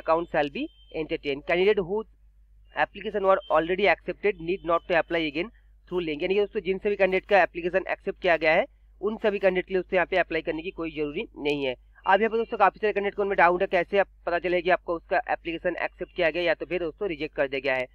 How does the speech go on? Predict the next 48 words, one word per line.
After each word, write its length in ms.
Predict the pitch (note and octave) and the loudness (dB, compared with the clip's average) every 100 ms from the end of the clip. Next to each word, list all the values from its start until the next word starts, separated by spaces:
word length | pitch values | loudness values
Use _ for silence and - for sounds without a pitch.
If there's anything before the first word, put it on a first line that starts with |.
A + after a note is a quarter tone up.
| _ _ _ - | _ _ _ -2
I 120 | F3 F#3+ | 2 4
hope 180 | G#3+ | 2
कि 60 | - | 0
दोस्तों, 280 | A3 G3+ A3 | -2 0 2
आरआरबी 280 | D#3+ F3 F#3 | 4 4 0
की 40 | |
तरफ 220 | F#3+ F#3 - | 2 2 2
से 100 | F#3 | -2
एक 120 | - | -2
link 280 | E3+ E3+ E3+ | -4 -4 0
भी 160 | F#3 F3+ | -2 0
यहाँ 140 | - | -2
पे 140 | - | -2
दोस्तों, 560 | F3 E3 F3+ F3+ - - | -8 -8 -6 -8 -8 -4
अ, 80 | D3+ | -4
दिया 240 | C#3+ F3 | 0 0
जाएगा, 240 | F3 E3+ E3 | 2 0 2
जहाँ 200 | D#3+ E3+ | 2 2
पे 100 | E3+ | -2
दोस्तों 220 | E3+ E3+ | -2 2
आप 60 | |
अपना 180 | D#3+ E3 | 2 0
जो 200 | D#3+ E3+ - _ _ _ - | -4 -8 -10 _ _ _ -6
application 460 | D3+ F#3 F#3 F#3+ | -6 -4 -6 -6
status 300 | F#3 F3 F3 E3+ | -6 -2 -2 0
है 60 | |
वो 80 | E3+ | -4
भी 80 | E3 | -6
check 220 | - E3+ | -6 -2
कर 100 | F3+ | -2
पाएंगे, 300 | D#3+ E3 E3+ | 0 0 0
जहाँ 160 | E3 D#3 | 0 0
पे 120 | F3+ | 0
आपको 300 | D#3+ E3+ E3+ - _ _ | -2 -4 -8 -10 _ _
check 160 | F#3 - | -4 0
कर 100 | F#3 | 0
पाएंगे 200 | E3+ F3 | 0 0
कि 80 | E3+ | 0
आपका 240 | D#3 E3+ | 0 -2
application 380 | D3+ D#3+ D#3 E3 | -2 -6 -8 -6
reject 240 | D3 D#3+ | -6 -6
किया 140 | E3 D#3 | -2 0
गया 140 | D#3 | 0
है, 60 | D#3+ | 0
यहाँ 120 | C#3+ | -2
पे 100 | D3+ | -4
दोस्तों 260 | D3 - | -8 -4
आपका 240 | D3 - | -4 -2